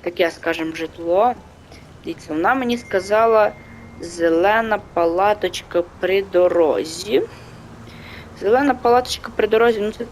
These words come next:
чекайте, це така, знаєте, зелена, якась така непонятна яка. А це... Чекайте, ну мені здається, вона сказала при дорозі, що ближче, ну нехай, я думаю, це, мені здається, це,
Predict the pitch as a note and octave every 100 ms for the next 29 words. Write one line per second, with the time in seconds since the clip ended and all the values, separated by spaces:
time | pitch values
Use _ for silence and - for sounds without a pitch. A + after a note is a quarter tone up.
0 | - - G#3+ G3 - G#3 - A3 G#3+ A3+
1 | A3+ F#3 F#3 F#3 G#3 A#3 A3 G3+ G3+ G#3
2 | - G3 G#3 G3+ G3 - F#3+ G3+ G3+ F#3
3 | F3 - A3+ F#4 F4 - - - - -
4 | - - - - - G3+ - A#3+ B3 A3+
5 | F#3+ - - - - - - - - -
6 | - - - - - - - - - -
7 | - - F#3+ F3+ F3+ F3+ A3 C4+ C4 A#3
8 | A#3+ A#3+ - G#3 G#3+ A3 - G#3 G#3 G#3
9 | G3+ G3 G3 G3+ F#3+ F3+ - F3+ F#3+ F#3+
10 | B3 B3 - - F#4+ E4+ - - B3 G#2+
11 | G3+ G3+ G3 F#3+ F#3+ F3+ F3 - F#3 G#3+
12 | G3+ G3+ G3 - A3 C#4